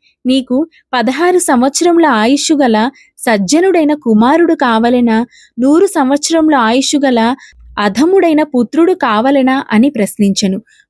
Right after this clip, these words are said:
ఋషి, "నాకు పదహారు సంవత్సరముల ఆయుష్షు గల సత్పుత్రుడు మాత్రమే చాలు" అని అనెను. శివుడు అనుగ్రహంతో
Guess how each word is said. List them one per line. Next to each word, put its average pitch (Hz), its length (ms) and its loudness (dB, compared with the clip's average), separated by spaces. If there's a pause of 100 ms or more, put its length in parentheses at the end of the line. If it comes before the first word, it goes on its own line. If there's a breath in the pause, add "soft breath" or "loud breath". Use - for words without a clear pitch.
ఋషి, 254 500 0 (240 soft breath)
"నాకు 226 340 -4
పదహారు 233 420 0
సంవత్సరముల 269 680 0
ఆయుష్షు 240 420 0
గల 240 360 0 (300 soft breath)
సత్పుత్రుడు 262 720 -2
మాత్రమే 262 460 0
చాలు" 262 540 -2
అని 285 240 0
అనెను. 202 420 -2 (260)
శివుడు 240 360 0
అనుగ్రహంతో 262 840 0